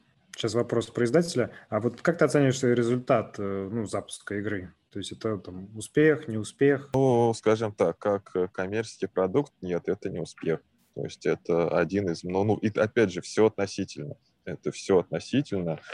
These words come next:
Speaker 2: Я щас не буду нич-, ну, ничего говорить там щас про продажи, э, но выходит огромное количество продуктов,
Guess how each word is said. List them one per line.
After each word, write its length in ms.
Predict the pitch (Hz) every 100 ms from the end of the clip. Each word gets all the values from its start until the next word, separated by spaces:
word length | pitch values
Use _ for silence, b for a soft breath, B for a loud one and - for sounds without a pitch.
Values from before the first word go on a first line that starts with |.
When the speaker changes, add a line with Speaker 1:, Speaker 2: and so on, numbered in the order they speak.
| B B
Speaker 2:
Я 120 | 101
щас 240 | 95 101 -
не 100 | 98
буду 260 | 107 95 95
нич-, 360 | 85 90 - -
ну, 280 | 101 92 82 87
ничего 480 | - 101 95 87 78
говорить 440 | 85 85 85 -
там 160 | 82 80
щас 220 | - -
про 160 | - -
продажи, 680 | - 87 110 143 117 82 - _ b _ _ _ 95
э, 260 | 90 90
но 540 | 90 98 107 104 98 92 _ _ _ b _ _ _
выходит 460 | 101 - 139 110 117
огромное 500 | 107 120 123 104 90
количество 540 | - 82 80 - -
продуктов, 640 | - 82 69 101 - -